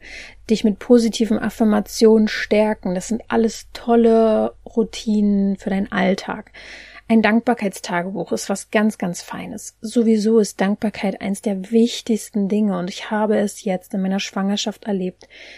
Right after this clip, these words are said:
So oft habe ich gehört, „Mach Dankbarkeitsroutinen.“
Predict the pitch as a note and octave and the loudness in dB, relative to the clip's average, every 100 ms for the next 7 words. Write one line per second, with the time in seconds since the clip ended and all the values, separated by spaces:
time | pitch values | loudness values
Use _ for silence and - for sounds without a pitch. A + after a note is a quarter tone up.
0 | - _ - A3+ A#3 A3 - G#3+ G3 - | -20 _ -4 4 6 6 0 0 0 0
1 | A3 F#3+ F3+ - G3+ - G#3 G3+ A#3 - | 0 0 -2 -2 -4 -2 -2 0 0 -4
2 | - - - F#3+ - F#3 F#3 | -6 -8 -10 -10 -8 -6 -6